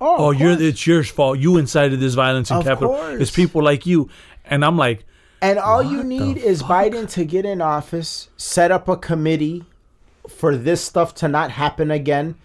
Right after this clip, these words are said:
Speaker 1: It's like a committee for, let's, let, here, let, let's play a game. Let's, uh, let's be part of the Biden administration for a second. So let's think of the dumbest shit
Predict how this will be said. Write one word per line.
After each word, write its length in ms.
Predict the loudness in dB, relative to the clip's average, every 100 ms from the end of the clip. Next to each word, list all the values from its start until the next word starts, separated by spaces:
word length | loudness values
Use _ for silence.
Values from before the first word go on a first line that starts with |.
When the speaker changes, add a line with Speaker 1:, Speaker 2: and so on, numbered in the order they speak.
| _ _ -6
Speaker 1:
It's 100 | 0
like 260 | 0 -2 _ _ _
a 120 | -2
committee 680 | -2 -2 -2 0 0 0 -2
for, 640 | -6 -2 0 4 2 2
let's, 300 | 0 -2 -2
let, 180 | -2 0
here, 220 | 0 0
let, 280 | 2 -2 0
let's 200 | -2 -2
play 220 | -2 0
a 60 | 0
game. 280 | 0 -2 -4 -12 -20 -10
Let's, 460 | 0 2 2 -2 -8 -12 -20 -12 -2
uh, 140 | -2
let's 360 | 0 0 0 0
be 100 | -4
part 300 | 0 2 2
of 80 |
the 80 | -2
Biden 420 | 0 2 2 0
administration 960 | -6 -6 -6 -6 -6 -6 -6 -6 -6 -8 -14 _ _
for 160 | -4
a 40 | -4
second. 480 | -2 -4 -4 -6 -8 -16 _ _
So 100 | -4
let's 220 | 0 0 0
think 180 | -2
of 160 | -2 -4
the 100 | -4
dumbest 720 | -2 -2 0 -2 -4 -6 -10
shit 480 | -10 -4 -2 -2 -4